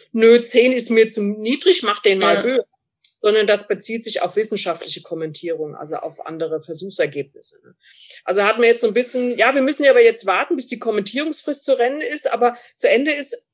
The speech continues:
Speaker 1: aber wir haben ja schon im Mai und dann muss aber eigentlich der neue Wert schon festgelegt sein.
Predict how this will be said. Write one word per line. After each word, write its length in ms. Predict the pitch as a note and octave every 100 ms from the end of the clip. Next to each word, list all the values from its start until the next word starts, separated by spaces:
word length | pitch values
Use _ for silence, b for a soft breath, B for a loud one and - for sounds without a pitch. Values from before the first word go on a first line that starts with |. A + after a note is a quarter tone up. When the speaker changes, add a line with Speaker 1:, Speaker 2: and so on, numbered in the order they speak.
| _
Speaker 1:
aber 220 | A3+ B3 A#3
wir 120 | A3+
haben 140 | C4
ja 80 | C#4
schon 320 | C4+ C4 C4
im 200 | - A#3
Mai 340 | A3+ A3 C#4+ F4
und 160 | C4
dann 280 | B3 B3+ A#3
muss 220 | A#3 C4+ C#4
aber 160 | B3
eigentlich 220 | A3+ C4 -
der 100 | B3
neue 300 | A#3+ B3 A#3
Wert 200 | A#3+ A#3+
schon 280 | A#3+ A#3+ -
festgelegt 600 | - C4 C4+ C#4+ C4+ C4+
sein. 220 | - C4